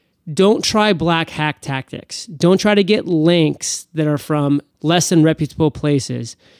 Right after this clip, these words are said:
You just need to produce awesome content and a lot of it on your site. You'll start getting linked to by real relevant sources,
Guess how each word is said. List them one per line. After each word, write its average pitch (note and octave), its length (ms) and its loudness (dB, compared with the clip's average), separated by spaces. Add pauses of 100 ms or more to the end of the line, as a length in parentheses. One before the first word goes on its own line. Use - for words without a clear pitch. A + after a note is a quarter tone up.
(140)
You F3 100 0
just G3+ 300 2
need B3+ 160 4
to F3+ 60 -6
produce F3+ 420 4 (200)
awesome G3 380 0
content E3 580 0
and D#3+ 120 0
a D3 40 2
lot D3 340 2
of C#3+ 100 0
it - 200 -4
on D3 240 2
your C#3 120 2
site. - 420 -6 (400)
You'll E3 180 2
start F#3+ 300 0
getting A3 260 4
linked F3 260 4
to E3 240 4
by D3 260 -4
real D3+ 560 4
relevant D#3+ 480 0
sources, C#3 720 -6